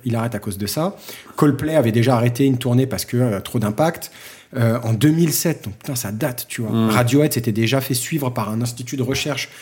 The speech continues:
Speaker 1: pour essayer de dresser un bilan, euh, objectif de l'impact d'une tournée.
Speaker 2: Ouais.
Speaker 1: C'est un, c'est, c'est hyper intéressant, c'est hyper documenté, tu vois. Donc, je pense qu'il faut que chacun, on s'empare de ça et qu'on pousse vers des nouvelles pratiques.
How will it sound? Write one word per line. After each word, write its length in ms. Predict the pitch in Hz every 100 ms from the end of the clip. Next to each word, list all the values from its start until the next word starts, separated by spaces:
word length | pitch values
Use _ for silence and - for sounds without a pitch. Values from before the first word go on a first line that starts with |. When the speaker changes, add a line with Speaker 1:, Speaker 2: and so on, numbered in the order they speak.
| - -
Speaker 1:
pour 160 | - 123
essayer 320 | 127 143 143
de 80 | 120
dresser 460 | 131 127 147 -
un 100 | 151
bilan, 420 | 123 123 143 151 151 - - _
euh, 800 | 117 113 107 107 107 107 107 107 113 -
objectif 720 | 156 147 165 170 - 185 -
de 120 | 120
l'impact 520 | 120 147 156 160 - 127
d'une 220 | 110 107
tournée. 400 | - 123 175 233 - -
Speaker 2:
Ouais. 80 | -
Speaker 1:
C'est 60 | 95
un, 100 | 135 -
c'est, 160 | -
c'est 200 | 127 -
hyper 280 | 147 123 147
intéressant, 400 | 123 127 151 190
c'est 140 | 208 123
hyper 200 | 135 113
documenté, 600 | 120 - 117 123 190 202
tu 140 | -
vois. 120 | 147 143 - - - - - -
Donc, 160 | 156 208
je 80 | -
pense 160 | 208
qu'il 100 | 208
faut 120 | 170
que 60 | 139
chacun, 280 | - 190 208
on 80 | 160
s'empare 320 | 151 131 117
de 80 | 104
ça 300 | - 269 -
et 80 | 120
qu'on 160 | 123
pousse 340 | 117 - 240 143
vers 140 | 135
des 80 | 123
nouvelles 280 | 120 120 110
pratiques. 520 | 107 - 107 - -